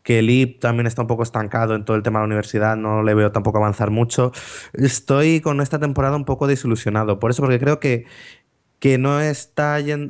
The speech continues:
yendo hacia adelante, que quizás ya se empieza a notar síntomas de cansancio. Está renovada por una séptima temporada, ojalá fuese la última, pero también es cierto que Showtime es muy de alargar las series hasta el infinito y más allá. ¿Estáis de acuerdo los que la seguís?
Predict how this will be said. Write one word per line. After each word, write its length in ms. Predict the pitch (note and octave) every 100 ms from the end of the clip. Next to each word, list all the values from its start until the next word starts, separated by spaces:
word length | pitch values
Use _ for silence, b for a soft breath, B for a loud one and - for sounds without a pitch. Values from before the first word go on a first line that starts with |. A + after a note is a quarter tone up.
| C3+
yendo 180 | B2+ C#3
hacia 160 | C#3 C#3+
adelante, 400 | C#3 D3+ D3 D3
que 100 | A2+
quizás 400 | G#2+ A2+ A#2+ B2
ya 160 | B2+ C3
se 100 | B2+
empieza 260 | A#2 A#2+
a 20 |
notar 300 | A#2+ A2+ A#2
síntomas 380 | A2+ A#2 A#2+ A#2+
de 80 | A#2
cansancio. 640 | G2+ F#2+ G2+ G2 - F2+ - B B B
Está 220 | G#2+ A2+
renovada 380 | B2 D#3 D3 D3+
por 80 | D3
una 120 | C3+
séptima 320 | - C3 D3
temporada, 560 | C3+ A2+ F#2 F#2 A2+ F2+
ojalá 320 | F2 G2 G2+
fuese 240 | G2 A#2+ C3
la 100 | G2
última, 300 | G#2+ B2 G2
pero 120 | F#2
también 220 | F#2+ G2
es 80 | G2+
cierto 300 | A2 G#2+ A#2
que 80 | A#2
Showtime 640 | - G#2+ G#2 A#2 B2 B2+ B B B
es 200 | G#2+ G#2
muy 180 | G#2+ G#2+
de 80 |
alargar 320 | A#2 G#2+ F#2+ G2
las 160 | G#2
series 340 | - G#2 A2+ A#2
hasta 160 | -
el 60 | G2+
infinito 680 | F#2 - F#2 F#2 G#2+ A2 A2
y 200 | G2+ F#2+
más 240 | F2+ F2
allá. 380 | E2+ F2+ G2 - _ _ _ _ _ _ _ _ _ -
¿Estáis 400 | A#2 A2 A2 G#2+
de 80 | G#2
acuerdo 300 | A2+ B2+ C3
los 160 | A2+
que 100 | -
la 100 | G#2
seguís? 420 | G#2 A2 D3 -